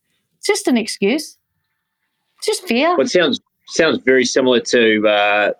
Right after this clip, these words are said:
Speaker 2: th-, this time last year, or around about this time, Soph was lucky enough to sit down with another surfer, Sean Thompson,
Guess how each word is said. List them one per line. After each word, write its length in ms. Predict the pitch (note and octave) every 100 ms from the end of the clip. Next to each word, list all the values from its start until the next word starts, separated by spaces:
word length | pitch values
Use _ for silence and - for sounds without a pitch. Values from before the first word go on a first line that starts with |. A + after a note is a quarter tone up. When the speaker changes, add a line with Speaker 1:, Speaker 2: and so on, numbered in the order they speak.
| - -
Speaker 2:
th-, 120 | A2+
this 180 | G2+ B2+
time 160 | B2 G#2+
last 300 | A2 B2 C3
year, 160 | G#2+
or 120 | G#2
around 180 | G2+ A2+
about 140 | A2+ G2
this 100 | -
time, 300 | A2+ G#2 F2+
Soph 300 | - A2+ -
was 120 | G2+
lucky 300 | A2 A2 -
enough 240 | G#2+ G#2+ -
to 80 | G2+
sit 200 | A#2+ A2+
down 160 | G#2+
with 100 | G2+
another 320 | G#2 A2+ A#2+
surfer, 640 | B2+ B2+ G2+ G2 A#2 D3+ E3
Sean 300 | - C3 G#2+
Thompson, 460 | - C3 C#3 A2